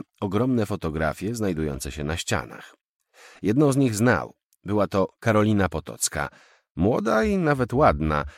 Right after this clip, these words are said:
ale pozbawiona zmysłu kolekcjonerskiego. Zaczął rozglądać się za innymi znajomymi twarzami. Polskie środowisko zbieraczy papierów wartościowych liczyło tylko trochę ponad czterysta osób,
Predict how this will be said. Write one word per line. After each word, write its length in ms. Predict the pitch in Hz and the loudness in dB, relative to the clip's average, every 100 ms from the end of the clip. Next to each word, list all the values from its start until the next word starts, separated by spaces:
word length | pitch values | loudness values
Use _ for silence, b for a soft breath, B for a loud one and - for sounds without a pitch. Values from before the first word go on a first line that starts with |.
| B | B
ale 260 | - 53 50 | -8 -6 -4
pozbawiona 640 | - 120 120 113 123 113 | -4 2 2 4 4 4
zmysłu 420 | 87 98 - 92 | 4 2 0 -2
kolekcjonerskiego. 1000 | 85 87 - 85 92 95 - 117 - - - _ _ _ _ _ _ _ _ _ _ _ _ _ _ _ _ _ _ | 2 0 0 -2 -2 -2 -4 -4 -6 -14 -16 _ _ _ _ _ _ _ _ _ _ _ _ _ _ _ _ _ _
Zaczął 300 | 76 - 151 | -4 -2 0
rozglądać 540 | 90 69 85 82 82 | 0 0 -2 0 -2
się 160 | - 78 | -4 -4
za 140 | 73 | -4
innymi 560 | 73 82 78 82 95 85 | -6 -4 -2 0 0 -2
znajomymi 540 | 73 71 67 67 65 | -2 -4 -4 -6 -8
twarzami. 600 | - - 69 69 - - _ _ _ _ _ _ _ _ _ | -10 -8 -6 -8 -10 -16 _ _ _ _ _ _ _ _ _
Polskie 300 | - 156 - | -8 -6 -4
środowisko 560 | - 139 120 123 - 123 | -2 0 0 -2 -2 -2
zbieraczy 420 | 90 98 113 - | 0 0 0 -4
papierów 440 | 85 - 110 101 71 | -8 -6 -4 -2 -4
wartościowych 720 | 67 71 67 87 82 82 - _ _ | -8 -10 -6 -4 -4 -4 -8 _ _
liczyło 460 | 101 113 143 123 117 | -8 -6 -2 -2 -2
tylko 300 | 117 110 101 | -4 -6 -4
trochę 300 | 113 110 95 | -4 -4 -2
ponad 300 | 98 92 - | 0 -2 -4
czterysta 560 | - 92 76 - 92 | -6 -4 -4 -2 -2
osób, 380 | 110 101 - | 0 -2 -2